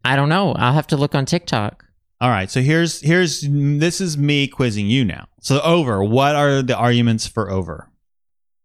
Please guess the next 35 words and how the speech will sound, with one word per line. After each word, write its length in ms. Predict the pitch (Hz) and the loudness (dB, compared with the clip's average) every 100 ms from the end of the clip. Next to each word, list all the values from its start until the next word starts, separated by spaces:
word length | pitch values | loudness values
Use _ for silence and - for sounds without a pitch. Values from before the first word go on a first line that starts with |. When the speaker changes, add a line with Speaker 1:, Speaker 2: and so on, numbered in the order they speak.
| _ | _
Speaker 1:
Well, 480 | 123 120 131 175 285 _ _ _ _ _ _ | 0 2 2 0 -4 _ _ _ _ _ _
it's 200 | 127 - | -2 0
just 260 | 143 135 - | -2 -2 -8
easy. 680 | 131 135 185 190 - 98 123 | -2 0 2 0 0 0 0
It's 280 | - 123 147 | 0 -2 0
in 140 | 131 | -2
front 400 | - - 143 180 | -4 -2 0 2
of, 380 | 160 113 - - _ | 0 -4 -12 -20 _
it's 180 | - 127 | -6 -2
on 140 | 147 151 | 0 -2
the 80 | |
front, 600 | 143 - 185 151 131 - | -2 0 2 2 -2 -6
so 180 | - 139 | -4 -2
it's 140 | 123 - | 0 0
not 160 | 139 | 0
like 160 | 135 131 | -2 -2
you 60 | |
have 60 | 139 | -2
to 80 | 123 | 0
reach 320 | 101 123 127 | 2 0 2
around 340 | 139 135 131 127 | 0 2 0 -2
to 100 | 123 | -2
the 80 | |
back 300 | 104 120 127 | 0 0 0
of 80 | 139 | -2
the 80 | 120 | 0
wall 560 | 113 131 135 101 104 123 - _ _ - | 2 2 2 2 0 -2 -8 _ _ -6
to 100 | 123 | -2
get 240 | 120 147 | 0 2
it. 320 | 104 104 165 - _ _ _ - | 2 0 -2 -12 _ _ _ 0
It 120 | 127 | 0
rolls 580 | 113 113 120 139 151 143 | 2 2 2 2 0 -2
smoother. 840 | - 135 117 110 113 110 120 131 _ _ _ | -2 0 2 2 2 0 0 -4 _ _ _
You're 120 | - 120 | -4 -4
pulling, 600 | - 143 135 123 120 | 0 0 0 0 -2